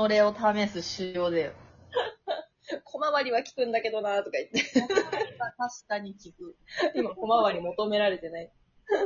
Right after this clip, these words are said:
Speaker 1: そうなんだよね。
Speaker 2: 長くて重いフィンが欲しかった、あの、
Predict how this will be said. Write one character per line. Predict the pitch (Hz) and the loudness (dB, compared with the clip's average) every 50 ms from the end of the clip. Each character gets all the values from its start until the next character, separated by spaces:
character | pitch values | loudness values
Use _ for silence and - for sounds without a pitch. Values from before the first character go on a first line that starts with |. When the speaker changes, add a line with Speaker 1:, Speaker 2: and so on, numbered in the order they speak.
| 403 - _ | -2 -4 _
Speaker 1:
そ | - 349 - | -6 -4 -4
う | - | -4
な | 311 285 | -6 -10
ん | - | -12
だ | - | -16
よ | - _ 180 | -20 _ -20
ね。 | 202 247 - 233 - _ _ _ _ _ _ - - 339 339 339 - _ _ _ _ - 311 302 - | -20 -20 -20 -20 -20 _ _ _ _ _ _ -8 -6 -6 -6 -6 -8 _ _ _ _ -14 -14 -8 -4
Speaker 2:
長 | 220 208 208 208 220 214 | -2 0 2 2 0 0
く | - | 2
て | - 233 | 2 4
重 | 208 220 220 226 220 | 4 6 6 6 4
い | 220 254 | 4 4
フ | 254 | 2
ィ | 226 | 2
ン | 226 | 2
が | 214 | 2
欲 | 226 254 254 | 2 0 0
し | 247 - - | -2 -2 -2
か | 214 | -4
っ | 208 - | -4 -2
た、 | - 185 196 196 | 0 2 2 4
あ | 202 | 2
の、 | 202 180 220 | 2 0 -4